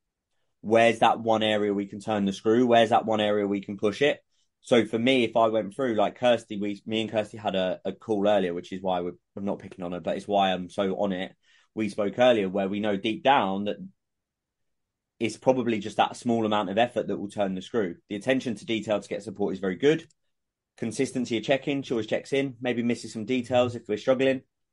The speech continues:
but it's effort. But we all care for our results. So what are we doing and what are we turning the screw on? What I want you to do now, oh, Kirsty, sorry, I'm picking on you.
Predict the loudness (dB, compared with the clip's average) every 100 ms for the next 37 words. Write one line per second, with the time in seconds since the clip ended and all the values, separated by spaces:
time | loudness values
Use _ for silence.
0 | _ _ 0 2 2 0 -2 0 -6 -6
1 | _ _ _ _ _ _ -4 2 6 6
2 | 4 2 2 4 0 0 -4 -6 -8 _
3 | _ _ -4 -2 2 4 4 2 2 2
4 | 2 0 -4 -4 -4 -6 -6 -4 -2 -2
5 | -6 -4 -4 -4 -6 -12 _ _ _ _
6 | _ _ 2 6 6 6 2 -2 -6 -4
7 | -2 0 0 0 -2 -4 _ _ _ _
8 | _ 2 8 8 6 6 4 4 -6 0
9 | 2 4 2 -2 -6 -10 -6 -2 4 4
10 | 4